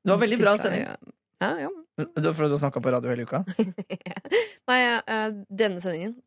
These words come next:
Speaker 2: koser meg glugg i hjel.
Speaker 1: Ja. Ja, men jeg også, men jeg mener, jeg bare, men etterpå så ble jeg, jeg ble sliten.
Speaker 2: Ja, jeg elsker alle de tre.
Speaker 1: Ja, jeg også.
Speaker 2: Det sier jeg jo nesten om alle og rådgiverne, da. Nesten alle.
Speaker 1: Ja, men det er ikke noe, det er som en treningsøkt.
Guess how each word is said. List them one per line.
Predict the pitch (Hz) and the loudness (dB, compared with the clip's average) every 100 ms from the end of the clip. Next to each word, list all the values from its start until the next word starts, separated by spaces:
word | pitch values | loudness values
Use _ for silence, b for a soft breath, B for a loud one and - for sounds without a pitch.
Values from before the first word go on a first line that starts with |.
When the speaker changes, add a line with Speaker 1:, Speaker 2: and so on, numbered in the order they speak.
| _ - | _ -4
Speaker 2:
koser | 202 180 | -4 -2
meg | 170 | -2
glugg | 165 | 0
i | 170 | -2
hjel. | 220 - - | -4 -6 -4
Speaker 1:
Ja. | - - _ - | -4 -4 _ 2
Ja, | 233 | 4
men | 277 | 4
jeg | 233 | 4
også, | 220 190 | 2 0
men | - 226 | 0 2
jeg | 220 | 4
mener, | 208 214 | 4 4
jeg | 202 | 2
bare, | 196 | 2
men | 202 | 2
etterpå | 190 196 180 | 2 2 0
så | 180 | 0
ble | 185 185 | 2 2
jeg, | - | 0
jeg | 175 | -2
ble | 175 | -2
sliten. | 165 214 - _ - | -2 -6 -10 _ -6
Speaker 2:
Ja, | 196 180 _ | -4 -4 _
jeg | - 214 | -4 -2
elsker | 180 - - | -2 -2 0
alle | 175 160 | 0 -4
de | 160 | -8
tre. | 175 202 _ _ _ _ _ _ _ _ 208 | -12 -14 _ _ _ _ _ _ _ _ 0
Speaker 1:
Ja, | |
jeg | 302 403 | 4 6
også. | 453 349 | 4 4
Speaker 2:
Det | 214 | 2
sier | 226 | 4
jeg | 190 | 2
jo | 202 | 0
nesten | 196 - 190 | -6 -6 -4
om | - | 0
alle | 185 180 | 2 4
og | 180 | 2
rådgiverne, | 170 156 139 175 | 2 -2 -8 -10
da. | - _ _ 202 | -12 _ _ -4
Nesten | 185 - 175 | -2 -2 -2
alle. | 147 165 _ _ _ | -2 -2 _ _ _
Speaker 1:
Ja, | 208 | -2
men | 226 - | -2 -2
det | 202 - 196 | -6 -2 2
er | 214 | 2
ikke | 233 | 0
noe, | 247 240 220 180 | -2 0 -2 -2
det | 175 | 2
er | 208 | 2
som | 233 | 2
en | 220 | -2
treningsøkt. | 208 226 170 147 - 233 - - | 0 2 2 2 0 -2 -4 -20